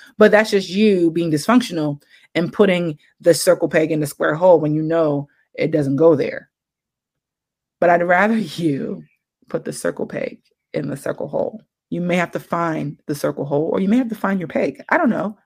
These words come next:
whichever one you are. But the point is,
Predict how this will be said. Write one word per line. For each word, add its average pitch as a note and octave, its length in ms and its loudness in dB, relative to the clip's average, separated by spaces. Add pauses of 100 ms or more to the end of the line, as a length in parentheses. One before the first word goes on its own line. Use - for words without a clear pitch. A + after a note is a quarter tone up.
whichever B3+ 320 0
one A3+ 400 2 (180)
you G#3 180 6
are. F#3+ 320 0 (220)
But A3 420 4 (480)
the G#3+ 80 2
point D4+ 340 4
is, D#3 500 -2